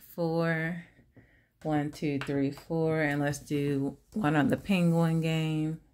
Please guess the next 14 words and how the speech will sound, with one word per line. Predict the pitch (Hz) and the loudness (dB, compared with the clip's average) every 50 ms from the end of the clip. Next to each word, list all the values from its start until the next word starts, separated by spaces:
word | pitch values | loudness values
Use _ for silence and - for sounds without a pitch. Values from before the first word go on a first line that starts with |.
| _ _ - | _ _ -10
So, | - 147 143 143 123 - - - - | -6 -6 -6 -6 -6 -10 -14 -12 -8
uh, | 147 143 - - - - - - - - - - 135 - - _ - - _ _ _ _ | -4 -4 -4 -4 -6 -8 -8 -8 -8 -10 -10 -12 -12 -14 -16 _ -20 -20 _ _ _ _
Let | - 170 180 175 160 | 4 6 6 6 6
It | 156 156 | 2 0
Snow | - - - 202 190 180 170 165 156 | -2 -2 -2 0 0 2 2 2 0
Globe. | - 165 165 170 175 175 170 170 175 180 202 202 208 240 240 226 220 - - - - - _ - 170 160 | 0 0 4 4 6 6 6 4 2 2 0 0 2 2 2 2 0 -4 -12 -16 -18 -20 _ -16 -14 -14
Okay. | 156 - - 202 185 180 180 185 196 226 233 - - - _ - - - - - - - - - - - - - - - - - - - - - - - | -14 -12 -10 -8 -6 -4 -4 -2 -2 -2 -2 -2 -6 -14 _ -20 -20 -20 -20 -20 -12 -8 -6 -6 -6 -6 -8 -10 -12 -12 -8 -8 -10 -10 -10 -16 -12 -8
Here | 175 156 | -6 -4
that | 139 156 151 147 135 | 0 2 2 2 2
one | 131 151 151 | 2 4 4
is. | 160 160 156 156 165 180 208 233 220 202 | 4 4 2 0 0 2 0 0 0 -2
All | 165 147 143 | -2 -2 -2
right. | 147 151 160 165 165 170 180 185 - - - - - - - | -2 -2 0 0 0 0 -2 -2 -6 -10 -14 -18 -16 -10 -6
So | 175 160 151 143 143 147 156 180 220 240 247 | -4 -2 -2 -2 -2 -2 -2 0 0 0 0